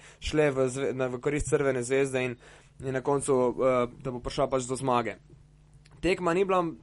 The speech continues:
tako lahka, kot se mogoče zdi po končnem izidu, dokaj rutinirana zmaga oseminosemdeset sedeminosemdeset proti Letovo Sritosu, eh, ampak vseeno je bilo potrebno neke določene zadeve popraviti v igri.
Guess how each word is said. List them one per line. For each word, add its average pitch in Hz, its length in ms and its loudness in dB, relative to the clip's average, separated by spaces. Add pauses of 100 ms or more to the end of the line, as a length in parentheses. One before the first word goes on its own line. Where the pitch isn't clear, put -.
(300)
tako 175 140 4
lahka, 165 320 8
kot 131 180 -4
se 127 280 2
mogoče 135 420 -2
zdi 143 180 0
po 123 160 -8
končnem 143 460 -4
izidu, 156 500 0 (420)
dokaj 135 460 -2
rutinirana 135 540 0
zmaga 139 340 0
oseminosemdeset 139 880 -2
sedeminosemdeset 139 840 -4
proti 131 220 -4
Letovo 139 320 0
Sritosu, 175 560 0 (420)
eh, - 60 -6 (580)
ampak 156 300 0
vseeno 214 360 4
je 190 140 4
bilo 180 220 0 (300)
potrebno 160 760 4
neke 143 260 -2
določene 151 460 4
zadeve 131 460 2 (840)
popraviti 160 680 6
v 156 180 6
igri. 175 260 4